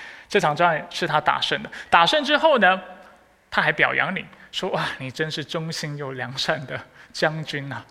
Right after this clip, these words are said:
你为了国家尽心竭力，你真棒。”然后因此奖赏你。在人世间很少听到这样的事情，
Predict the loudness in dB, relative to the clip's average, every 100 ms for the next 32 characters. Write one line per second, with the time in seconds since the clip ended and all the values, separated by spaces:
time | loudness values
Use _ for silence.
0 | _ -20 -20 -20 _ _ _ -4 2 4
1 | 2 2 2 4 4 4 0 -8 -6 -8
2 | -6 -6 -4 -4 -6 -16 -14 -8 -6 -2
3 | 0 -2 -6 -20 -10 -4 -2 -2 -4 -4
4 | -6 -8 -12 _ _ -20 -20 _ 2 2
5 | 0 -4 -6 -14 _ _ _ _ _ _
6 | -20 _ _ 4 6 4 0 -2 -4 -2
7 | -4 -2 -2 -4 -6 -6 -6 -6 -10 -12
8 | -12 -14 -18